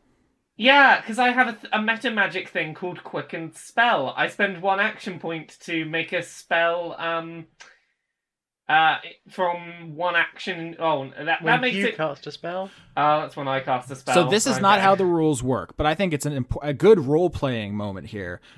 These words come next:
Speaker 3: What's a gr-
Speaker 1: Yeah.
Speaker 3: Let's all agree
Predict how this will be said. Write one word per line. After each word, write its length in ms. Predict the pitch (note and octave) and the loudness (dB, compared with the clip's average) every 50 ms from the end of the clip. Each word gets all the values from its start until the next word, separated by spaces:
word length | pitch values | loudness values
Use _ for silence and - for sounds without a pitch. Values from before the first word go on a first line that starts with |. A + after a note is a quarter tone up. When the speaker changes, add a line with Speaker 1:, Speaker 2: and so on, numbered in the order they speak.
| - - | -18 -10
Speaker 3:
What's 280 | - C3 E3+ F#3 - F#3+ | -4 -2 -2 -2 0 -2
a 60 | F#3 | -4
gr- 120 | D#3+ E3+ - D#3+ D#3 - | -4 -6 -8 -10 -16 -10
Speaker 1:
Yeah. 360 | F#3+ F3+ E3 D3 C3 C#3+ D3 - - _ - _ _ _ _ _ - - | -6 -6 -6 -6 -6 -10 -12 -14 -18 _ -20 _ _ _ _ _ -10 -2
Speaker 3:
Let's 240 | E3+ F#3+ G#3+ A#3+ - | 0 2 2 4 4
all 140 | B3+ A#3 A3 | 4 4 4
agree 540 | G3 D#3+ E3 F3 F3+ E3 D3 A#2+ A#2 A2+ | 4 4 4 2 4 4 4 2 0 -2